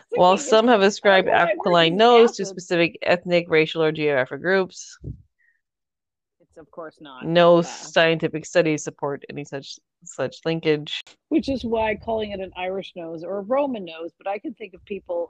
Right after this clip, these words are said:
Speaker 2: who have noses like that, who
Speaker 1: Yeah,
Speaker 2: are
Speaker 1: apparently the, the, the ethnic groups linked
Speaker 2: Mm.
Speaker 1: with it are Nordic,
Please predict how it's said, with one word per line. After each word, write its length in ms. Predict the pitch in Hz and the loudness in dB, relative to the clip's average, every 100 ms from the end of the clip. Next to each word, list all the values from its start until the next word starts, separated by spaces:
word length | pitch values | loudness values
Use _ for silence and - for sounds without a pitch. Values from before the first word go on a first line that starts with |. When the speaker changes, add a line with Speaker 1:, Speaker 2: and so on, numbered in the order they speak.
| _ | _
Speaker 2:
who 100 | 175 | -12
have 300 | 156 170 165 | -6 -6 -6
noses 360 | 156 151 147 139 | -10 -16 -18 -14
like 180 | 143 139 | -14 -12
that, 240 | 135 139 139 _ _ _ _ _ _ _ | -12 -12 -14 _ _ _ _ _ _ _
who 160 | - 190 | -2 4
Speaker 1:
Yeah, 100 | 160 | 4
Speaker 2:
are 20 | |
Speaker 1:
apparently 540 | 165 277 262 220 202 | 4 4 4 4 4
the, 260 | 180 170 165 - | 4 2 0 -6
the, 320 | 175 165 156 - - | -2 0 0 -2 -4
the 260 | 156 156 - - | -2 -2 -4 0
ethnic 300 | 269 247 - | 2 2 2
groups 320 | 202 196 - | 2 0 0
linked 240 | 180 180 | 0 0
Speaker 2:
Mm. 40 | 175 | 2
Speaker 1:
with 80 | |
it 160 | 156 151 | 4 4
are 140 | 139 | 2
Nordic, 460 | 160 196 214 208 208 | 0 2 4 4 2